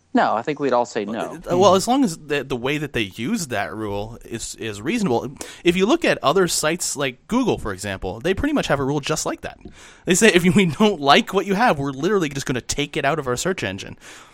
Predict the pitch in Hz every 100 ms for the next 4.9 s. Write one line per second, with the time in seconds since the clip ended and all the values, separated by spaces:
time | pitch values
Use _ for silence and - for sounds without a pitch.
0 | _ 143 - 101 98 98 - _ _ _
1 | _ _ - - 117 147 139 165 147 147
2 | 139 127 147 98 95 110 - - - -
3 | - 185 175 165 160 170 160 151 160 214
4 | 233 185 165 151 139 - 143 139